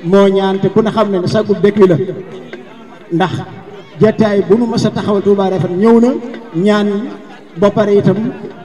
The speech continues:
euh, lépp loo xamante ni mu ngi koy xelal nit ñu baax ñi itam ci suuf mu ngi koy def di ñaan. Te man mii am na lu ma ci xam, ak ay gan, ay kilifa ci moom ba tey mu ñaanal leen, teg leen ci aw yoon itam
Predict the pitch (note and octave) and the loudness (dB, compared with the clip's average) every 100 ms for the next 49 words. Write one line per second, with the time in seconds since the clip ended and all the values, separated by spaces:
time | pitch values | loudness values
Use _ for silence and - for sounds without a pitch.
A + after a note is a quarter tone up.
0 | - F#3 F#3+ F#3 F#3+ G#3 B3 B3+ A#3+ G#3+ | -2 0 0 -2 -2 0 0 0 0 2
1 | A3 G#3 F#3+ F3 F3 - - - - F#3+ | 2 0 -2 -2 -4 -8 -16 -20 -14 -2
2 | E3+ A3 A3 A3 G#3 F#3+ D3 C4 B3 G#3 | 2 4 4 2 0 -2 -2 0 0 -2
3 | F#3 - - - D#3 G#3+ E3 G#3 G3+ G3+ | -4 -6 -16 -4 0 0 0 -4 0 0
4 | F3 F#3 G3+ F#3+ G3 G3 F#3+ E3 F3+ F#3+ | 2 2 4 2 2 0 0 0 -2 -2
5 | F3+ C#3+ - - - - - - - F3+ | -6 -8 -14 -18 -20 -20 -20 -20 -14 -4
6 | F3+ F3+ D#3 B2 - - - - - - | 2 2 0 -4 -12 -16 -18 -18 -20 -6
7 | F3 F3+ F3+ F#3 F#3+ F#3+ F#3+ F3+ E3+ D#3+ | -4 0 0 0 -2 -2 0 0 -2 -2
8 | D3 - - - F3+ - - - - F3+ | -2 -4 -16 -14 -14 -14 -18 -20 -4 0
9 | F#3+ F3 F#3+ F3+ - - F3+ F3+ F#3+ G3 | 0 0 -4 -14 -16 -10 -2 -2 2 2
10 | G3 F#3 F#3 F3+ E3+ F3+ F#3+ F#3 F3 E3 | 2 0 0 2 0 -2 0 0 2 0
11 | F3 - D#3+ F3+ F3+ G#3 A3 A3 G#3 G#3 | -6 -6 2 2 4 2 2 2 0 2
12 | G#3+ D#4+ - - - G3 G3 F3 F#3+ F#3+ | 2 0 -4 -6 -2 0 -2 -4 2 6
13 | F#3+ F#3+ F#3+ - - F#3 F#3 | 6 4 0 -6 -8 -4 -2